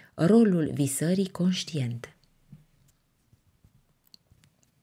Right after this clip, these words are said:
Prin practica visării conștiente interacționăm cu domeniul vibrației și a luminii. La nivelul păsării colibrii ne rugăm fără să folosim cuvinte,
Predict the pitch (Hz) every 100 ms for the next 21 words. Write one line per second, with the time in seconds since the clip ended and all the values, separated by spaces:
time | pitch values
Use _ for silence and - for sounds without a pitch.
0 | _ _ _ - - - - - - 190
1 | 190 269 - 285 170 151 165 185 185 165
2 | 156 165 175 190 180 175 175 160 151 -
3 | - 147 143 190 196 - 147 143 147 180
4 | 175 170 147 139 143 160 143 - 143 175
5 | - 190 185 180 127 127 139 _ _ _
6 | - - - - 175 160 151 170 156 151
7 | 156 - 143 - 143 135 131 127 127 135
8 | 220 - 165 165 151 135 131 127 160 -
9 | _ - - - - - 226 196 156 -
10 | 117 104 120 - 143 139 131 127 123 -
11 | -